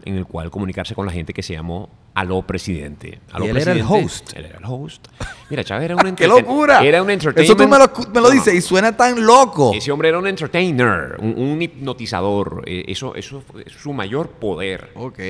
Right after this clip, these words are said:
Speaker 1: Siempre fue
Speaker 2: Wow.
Speaker 1: ese. Y ese hombre se hizo este programa para conversar con la gente.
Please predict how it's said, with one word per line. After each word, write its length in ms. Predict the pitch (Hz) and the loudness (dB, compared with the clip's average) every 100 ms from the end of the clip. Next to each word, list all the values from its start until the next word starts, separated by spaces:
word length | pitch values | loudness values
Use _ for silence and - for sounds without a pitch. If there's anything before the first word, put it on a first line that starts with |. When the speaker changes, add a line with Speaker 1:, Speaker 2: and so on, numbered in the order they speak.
| 117 95 90 _ _ _ - _ | -8 -8 -12 _ _ _ -20 _
Speaker 1:
Siempre 280 | - 117 113 | -14 -10 -10
fue 160 | - 92 | -10 -10
Speaker 2:
Wow. 60 | 107 | -12
Speaker 1:
ese. 40 | 82 _ - - - _ | -14 _ -20 -20 -20 _
Y 140 | 127 | -6
ese 180 | 143 160 | -4 -2
hombre 340 | 160 151 165 - | -2 -2 -6 -6
se 140 | - | -8
hizo 140 | 123 147 | -8 -8
este 100 | 160 | -10
programa 460 | 160 143 104 117 | -8 -8 -8 -10
para 160 | - 101 | -10 -12
conversar 500 | - - 107 98 92 | -14 -12 -10 -10 -12
con 120 | 98 | -12
la 40 | 95 | -12
gente. 380 | 107 - 69 | -12 -14 -20